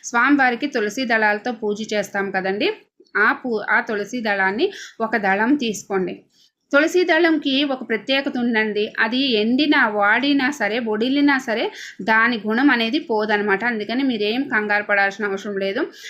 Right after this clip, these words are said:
ఆ, దాంతో పా-, దా-, ఒక తమలపాకు తీసుకొని అందులో ఆ తులసి దళాన్ని పెట్టి కొన్-, ఒక చిన్న ముక్క పచ్చకర్పూరాన్ని పెట్టండి.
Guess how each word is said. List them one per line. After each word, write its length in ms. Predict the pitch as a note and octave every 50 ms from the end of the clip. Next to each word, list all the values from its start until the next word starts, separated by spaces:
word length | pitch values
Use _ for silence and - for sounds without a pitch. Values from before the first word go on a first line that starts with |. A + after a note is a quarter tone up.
| - - A3
ఆ, 40 |
దాంతో 500 | A3 G#3+ B3 A#3+ B3 C4+ D#4 D#4 D4+ D#4
పా-, 240 | D4+ D4+ - - -
దా-, 280 | G#3+ A3+ A#3 A3+ A3+ A3+
ఒక 120 | A3+ A#3
తమలపాకు 540 | A3 - G#3+ A3 A#3 B3+ B3+ C4+ C4 B3+ B3+
తీసుకొని 500 | G#3 A#3 A3 A3 G3+ - - A#3 C4+ F#4+
అందులో 420 | F#4+ B3+ G#3 G#3 G#3+ A#3 B3 C#4
ఆ 100 | C#4 B3+
తులసి 400 | A3+ - A3 G3+ G3+ G#3+ - B3
దళాన్ని 380 | A3+ A3+ G#3+ G#3+ G#3 G3+ G3+ G#3
పెట్టి 360 | G3 G3+ G3 G3 - F4 G4 -
కొన్-, 260 | C4 A3 G#3+ - -
ఒక 320 | A3 A3 - A3+ C4 F4+ G4+ - C4+
చిన్న 180 | A#3 A#3+ B3+ B3+
ముక్క 280 | B3 A3 G3 - -
పచ్చకర్పూరాన్ని 1000 | - - - A3 G3+ - - C4+ C#4 C#4 C4+ A#3 A3 - G#3+ G3+ G3 G3 G#3 A#3+ D4
పెట్టండి. 600 | D4 C4 G#3 - - F#3+ F#3+ F#3 - F3+ -